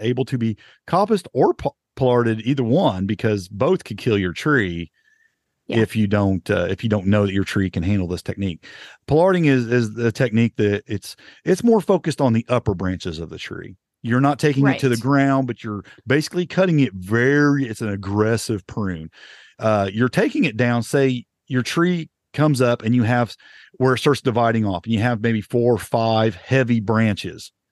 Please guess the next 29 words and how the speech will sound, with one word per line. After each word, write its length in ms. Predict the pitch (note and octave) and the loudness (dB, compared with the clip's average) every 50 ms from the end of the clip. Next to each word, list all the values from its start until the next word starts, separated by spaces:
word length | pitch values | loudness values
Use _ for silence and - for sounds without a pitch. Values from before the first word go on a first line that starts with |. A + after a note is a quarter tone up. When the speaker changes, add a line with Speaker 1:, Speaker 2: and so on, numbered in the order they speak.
| _ _ - | _ _ -4
Speaker 1:
that 220 | A2+ A2+ G2+ - G#2 | -4 -4 -2 -2 0
base 240 | A#2+ A#2+ A#2 - B2+ | 0 0 0 0 0
off 160 | A2 F2+ - | -2 -2 -2
that 160 | - G2+ - | -2 -4 -4
trunk, 380 | - - - F#2+ E2 E2 - - | -4 -6 -6 -6 -6 -6 -6 -2
right? 280 | G2 F#2 F#2 G2 - - - - - - - _ | 0 0 0 0 -2 -6 -12 -20 -20 -20 -20 _
So 140 | - - A#2+ A#2 | -2 0 2 4
maybe 140 | B2 C3 C3 B2+ | 4 4 4 2
we're 80 | C3+ | 2
talking, 280 | - C#3+ C3+ B2 - B2 | 2 2 0 0 0 -2
like, 140 | A2 G2+ - | -2 -2 -4
s-, 160 | - - - - | -8 -10 -8 -6
five, 280 | - G#2 G#2 A2 A#2 G2 | -4 -2 0 0 -2 -2
six 320 | - - B2+ A2+ - - | -2 -4 -4 -4 -4 -6
feet 200 | - B2+ B2+ - - | -4 -4 -4 -4 -2
tall, 420 | - A2+ A2+ A2+ A#2+ C3+ C#3 - _ _ _ | -2 0 2 2 2 2 0 -2 _ _ _
and 120 | - A#2 G#2+ | -2 0 2
then 60 | G#2 | 2
your 120 | G#2+ G2+ F#2+ | 2 0 -2
tree 360 | - - - C3+ B2+ B2 A#2+ | -4 -4 -2 0 2 2 2
starts 300 | - - G#2 G2+ F#2 - | 0 -2 -4 -4 -4 -4
really 340 | G2 G#2 A2 A#2 A#2 A2+ A2+ | -2 0 2 2 2 2 0
branching 460 | G2+ A2 A2 A2+ A2+ G#2 - G#2+ G#2+ G#2 | 0 0 2 2 2 0 0 -2 -2 -2
out 140 | G#2 G#2 F2+ | -2 -4 -4
with 80 | E2+ | -6
these 140 | G2 F#2+ E2+ | -8 -8 -4
big, 200 | F2+ A#2 A#2+ G2+ | -2 -2 -2 -2
heavy 220 | F#2+ A2+ G#2+ G#2 | -2 -2 -4 -4
branches. 200 | G2 G2 - A3+ | -2 0 0 2